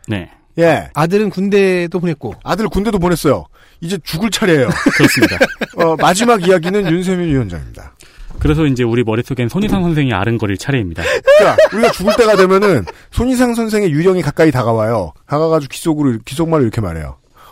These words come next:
Speaker 2: "오늘날, 오늘날 하시는군요." <laughs>
Speaker 3: 죽음을 선택하십시오.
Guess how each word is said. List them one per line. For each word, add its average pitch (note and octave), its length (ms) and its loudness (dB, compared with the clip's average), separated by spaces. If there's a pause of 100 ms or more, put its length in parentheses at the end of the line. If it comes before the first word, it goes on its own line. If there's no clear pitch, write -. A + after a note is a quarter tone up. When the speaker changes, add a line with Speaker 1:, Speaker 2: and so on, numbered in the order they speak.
(100)
Speaker 2:
"오늘날, A#2+ 360 0
오늘날 A2 260 -4
하시는군요." F2+ 560 -6 (400)
<laughs> - 400 -10
Speaker 3:
죽음을 B2+ 340 0
선택하십시오. B2 640 -4